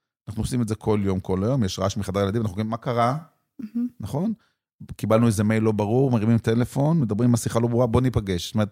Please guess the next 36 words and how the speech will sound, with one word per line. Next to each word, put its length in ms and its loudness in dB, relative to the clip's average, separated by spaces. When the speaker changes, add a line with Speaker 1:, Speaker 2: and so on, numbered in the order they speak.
Speaker 2:
כן. 340 -4
Speaker 1:
סטרס 380 0
עולה, 180 2
מצמצמים 560 -2
טווחים. 300 -6
זה 100 2
בכל 300 4
סיטואציה, 220 -2
אנחנו 160 -2
עושים 180 -4
את 40 -6
זה 60 -2
אפילו 220 -6
בלי 100 -4
לשים 340 -6
לב. 140 -12
Speaker 2:
מהמם. 260 -2
Speaker 1:
אם 120 4
זה 160 4
דבר 340 0
שהוא 260 -6
חשוב 320 -8
לך 80 -4
שיקרה, 460 -6
לנהל 440 2
את 80 -2
זה 80 -2
טלפונית, 1120 -2
Speaker 2:
מהמם. 300 -4
Speaker 1:
שאת 260 -4
לא 60 2
יכולה 200 0
לראות 200 -2
לא 140 0
את 100 -6
מבע 360 2